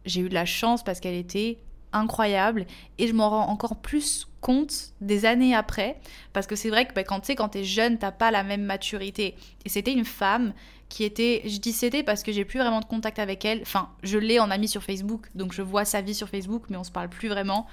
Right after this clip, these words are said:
D'ailleurs, Facebook, on peut tous se mettre d'accord que c'est vraiment le réseau où tu vas juste pour voir un peu un update sur la vie des gens. Genre là, j'y suis. À chaque fois, vra-, vraiment, c'est trop, c'est trop triste, hein, les gars. Mais sur Facebook,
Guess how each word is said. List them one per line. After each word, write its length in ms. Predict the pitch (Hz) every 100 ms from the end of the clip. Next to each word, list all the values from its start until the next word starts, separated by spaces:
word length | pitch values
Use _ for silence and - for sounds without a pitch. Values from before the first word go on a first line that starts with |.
| - - -
D'ailleurs, 260 | 196 220 233
Facebook, 640 | - 208 196 202 226 - - -
on 80 | -
peut 140 | 196 196
tous 160 | 254
se 180 | 247 233
mettre 180 | 214 196
d'accord 460 | 196 196 208 240 - - -
que 80 | 202
c'est 160 | 208
vraiment 300 | 202 202 226
le 120 | 240
réseau 380 | 196 202 214 254
où 60 | 220
tu 260 | - -
vas 380 | 196 185 202 262 - - - -
juste 320 | 202 294 294
pour 140 | 247
voir 240 | 226 247 247
un 120 | 220
peu 180 | 226 233
un 100 | 214
update 320 | 208 208 226
sur 140 | 220
la 80 | 190
vie 120 | 190
des 140 | 202 202
gens. 240 | 190 170 - - - -
Genre 180 | 202 208
là, 160 | 220
j'y 160 | 254 233
suis. 380 | - - 233 294 - - -
À 120 | - 208
chaque 240 | 247 247
fois, 260 | - 247 -
vra-, 200 | 208 -
vraiment, 260 | 214 214
c'est 140 | 226 202
trop, 320 | - 233 220
c'est 100 | 208
trop 160 | - 208
triste, 300 | - 220 196
hein, 40 |
les 120 | 185
gars. 140 | 180 175
Mais 100 | 180
sur 160 | 190
Facebook, 560 | - 208 202 254 -